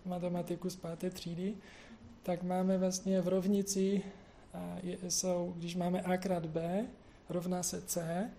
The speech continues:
tak a krát b jsou, jsou činitele. A bez těch činitelů to c nemůže být.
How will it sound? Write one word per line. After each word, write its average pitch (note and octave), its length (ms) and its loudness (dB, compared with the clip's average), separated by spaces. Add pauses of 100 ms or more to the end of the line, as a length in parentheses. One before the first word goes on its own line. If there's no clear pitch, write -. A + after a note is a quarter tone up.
(480)
tak D#3+ 260 -4
a G#3 100 6
krát G#3 300 2
b F3+ 280 2
jsou, F#3 200 -2 (260)
jsou F#3 200 0
činitele. F#3 680 2 (1700)
A E3+ 400 -4 (640)
bez G#3+ 240 4
těch C4+ 200 4
činitelů G#3+ 800 6 (180)
to G#3 100 -2
c G#3+ 260 0
nemůže G3+ 360 4
být. F3+ 360 -4